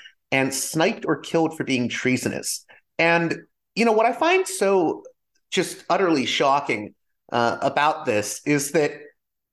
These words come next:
you know, i-, in years prior,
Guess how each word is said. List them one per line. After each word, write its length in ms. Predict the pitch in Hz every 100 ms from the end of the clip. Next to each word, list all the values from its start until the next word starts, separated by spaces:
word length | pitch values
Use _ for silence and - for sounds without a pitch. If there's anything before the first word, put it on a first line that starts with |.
| _ _ _ -
you 80 | 233
know, 260 | 226 - -
i-, 40 |
in 280 | 240 233 247
years 380 | 247 359 381 - - -
prior, 520 | 147 143 107 85